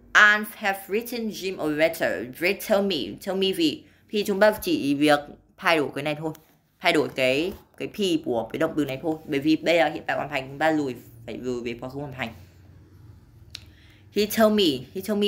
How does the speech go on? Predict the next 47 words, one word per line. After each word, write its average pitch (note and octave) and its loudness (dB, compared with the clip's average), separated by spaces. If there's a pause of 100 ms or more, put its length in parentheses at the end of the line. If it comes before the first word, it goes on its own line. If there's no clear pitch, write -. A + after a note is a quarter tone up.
gì F3+ -2
ạ? C#3+ 2 (240)
Ví F3 -16
dụ G3+ -4
như F#3+ -6
it, G#3+ 0 (340)
ờ, D#3 6
chúng E3+ -8
ta G3 2
sẽ F3+ -6
thay G#3 -2
đổi E3+ 0
cái D3 -2
chỗ D#3 -4
me F#3+ 2
đi, F#3+ 4 (340)
cái D#3 -2
chỗ F3 -4
này F#3 2
này, D3 -2 (160)
đúng - -12
không? D#3 4 (480)
Ờ, - -8
because G3 4 (200)
cái, D3+ -2 (420)
cái D3 -2
này E3+ -4
chúng D#3 -10
ta D#3 0
sẽ D3+ -6
thay G3 0
đổi D#3+ 2
luôn D#3+ 0
về C#3 -2
bên D3+ -6
này E3 -2
nữa, D3+ -6
đúng D3 -4
không? D#3+ 4
Quá C#3+ 0
khứ D#3 -4 (380)
đơn E3 -2
thành C#3+ -10
quá C#3 -6
khứ D3 -8
hoàn D#3 -6
thành, C3 -2